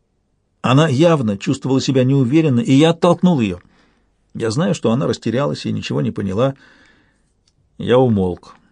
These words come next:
Больше Шуту знать не надо. Моя боль и вина принадлежат только мне. Ты мне ничего этого не рассказывал.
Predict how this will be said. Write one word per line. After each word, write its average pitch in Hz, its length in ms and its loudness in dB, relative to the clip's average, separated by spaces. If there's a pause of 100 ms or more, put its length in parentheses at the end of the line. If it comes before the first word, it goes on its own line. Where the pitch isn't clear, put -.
(1300)
Больше 208 480 4
Шуту 160 300 0
знать 151 280 0
не 127 100 2
надо. 90 340 -4 (640)
Моя 139 380 4
боль 165 420 2 (520)
и 123 120 0
вина 117 420 2
принадлежат 117 640 0
только 131 300 -2
мне. 90 280 -2 (2000)
Ты 98 140 -6
мне 110 160 2
ничего 123 340 0
этого 127 200 0
не 123 100 0
рассказывал. 110 580 -2